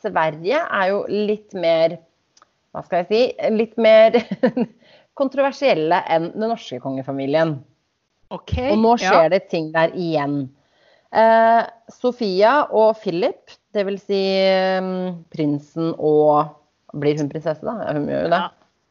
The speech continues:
Speaker 2: det
Speaker 1: Ja, ja.
Speaker 2: høres sånn
Speaker 1: Ish.
Speaker 2: ut. Ish.
Speaker 1: Høres ut som en dårlig barnebok. <laughs> Men det er greit.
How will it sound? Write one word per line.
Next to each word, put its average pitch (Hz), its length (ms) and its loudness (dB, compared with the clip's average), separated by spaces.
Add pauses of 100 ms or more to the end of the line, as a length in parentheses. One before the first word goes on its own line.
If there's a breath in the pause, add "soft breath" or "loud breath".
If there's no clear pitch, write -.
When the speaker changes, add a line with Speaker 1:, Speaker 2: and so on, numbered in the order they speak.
Speaker 2:
det 175 80 -6
Speaker 1:
Ja, 185 160 2 (160)
ja. 139 200 -4
Speaker 2:
høres 214 300 -10
sånn 202 140 0
Speaker 1:
Ish. 196 80 -2
Speaker 2:
ut. - 320 -12 (320)
Ish. - 300 -8
Speaker 1:
Høres 156 180 -8
ut 139 100 -10
som 160 140 -4
en 180 320 -6
dårlig 170 340 4
barnebok. 160 720 0 (200)
<laughs> 247 140 0
Men 247 140 0
det 240 80 2
er - 160 -8
greit. 262 640 -6